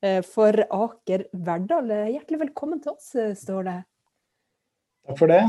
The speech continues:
Speaker 2: Det er hyggelig å være her også. Setter pris på å bli invitert, eh, inn til deres podcast, absolutt.
Speaker 1: <laughs> Ståle, du har jo vært, eh, klubbleder siden to tusen og ti. Det begynner å bli noen år.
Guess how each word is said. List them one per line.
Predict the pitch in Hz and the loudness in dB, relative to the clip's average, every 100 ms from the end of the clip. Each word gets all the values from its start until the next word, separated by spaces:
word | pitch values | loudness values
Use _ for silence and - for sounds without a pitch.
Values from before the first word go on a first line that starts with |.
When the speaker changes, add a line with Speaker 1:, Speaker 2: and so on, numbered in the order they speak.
| 214 | 0
Speaker 2:
Det | - 156 | 2 2
er | 143 139 135 135 | 4 2 2 0
hyggelig | 139 117 | -2 -2
å | 127 | -2
være | 127 | -2
her | 117 | -2
også. | 143 175 180 _ _ _ | 0 0 -4 _ _ _
Setter | - 131 - | -10 -10 -6
pris | 127 123 | -6 -4
på | - | -2
å | 151 | -2
bli | 135 135 | -2 -4
invitert, | 139 107 - _ _ _ _ _ 120 - | -4 -8 -12 _ _ _ _ _ -14 -6
eh, | 131 123 120 | -4 -4 -6
inn | 117 120 | -6 -6
til | 120 117 | -4 -4
deres | 120 120 - - - - - | -4 -8 -12 -12 -12 -14 -12
podcast, | - - 151 - - | -10 -4 -2 -4 -8
absolutt. | - 117 - - _ _ _ - _ _ _ | -10 -8 -10 -12 _ _ _ -20 _ _ _
Speaker 1:
<laughs> | 233 196 - - - - - _ | -8 -8 -12 -20 -20 -20 -20 _
Ståle, | - 240 240 | -2 0 0
du | 233 | -2
har | 254 247 | -2 -2
jo | 220 | -2
vært, | 208 214 | -4 -6
eh, | 208 208 208 _ _ | -6 -6 -8 _ _
klubbleder | - 233 214 185 180 | -6 -4 -2 -4 -6
siden | 202 196 196 - _ _ | -6 -6 -8 -10 _ _
to | 240 220 | -8 -6
tusen | 214 214 196 | -8 -10 -12
og | 175 | -14
ti. | - 349 _ _ _ | -16 -20 _ _ _
Det | 254 | -8
begynner | 240 277 233 190 | -4 -4 -4 -4
å | |
bli | 185 233 | -4 -4
noen | 233 185 185 - | -4 -6 -8 -8
år. | 190 151 | -8 -8